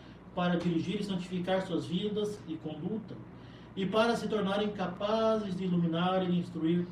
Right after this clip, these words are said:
todas as nações. E dois deles, São Mateus e São João, foram motivados pelo meno-, pelo mesmo Santo Espírito a escreverem cada qual sua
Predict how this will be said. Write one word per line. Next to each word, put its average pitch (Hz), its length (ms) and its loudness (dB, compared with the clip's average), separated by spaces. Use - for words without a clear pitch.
todas 180 320 0
as 165 100 -6
nações. 139 720 -8
E 170 80 -2
dois 175 220 4
deles, 196 400 6
São 180 160 0
Mateus 185 460 2
e 175 60 -2
São 170 200 -2
João, 170 320 2
foram 185 240 2
motivados 175 760 0
pelo 160 240 2
meno-, 190 600 2
pelo 165 220 4
mesmo 185 400 4
Santo 185 380 0
Espírito 175 600 0
a 170 100 2
escreverem 175 640 4
cada 165 300 0
qual 165 280 2
sua 170 380 -2